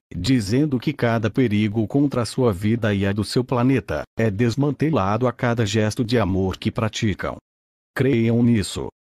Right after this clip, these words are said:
Ninguém no seu mundo que haja em conluio com forças negativas do exterior tem mais poder do que vocês alinhados à força do coração. Vocês,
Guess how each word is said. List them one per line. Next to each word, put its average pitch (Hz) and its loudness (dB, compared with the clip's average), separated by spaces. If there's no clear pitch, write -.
Ninguém 127 2
no 120 2
seu 117 0
mundo 110 2
que 110 0
haja 104 0
em 113 2
conluio 101 0
com 147 2
forças 135 -2
negativas 117 0
do 135 0
exterior 127 0
tem 104 0
mais 143 0
poder 120 -2
do 117 -2
que 110 -2
vocês 120 -4
alinhados 107 0
à 117 0
força 110 -2
do 117 0
coração. 127 -2
Vocês, 113 -2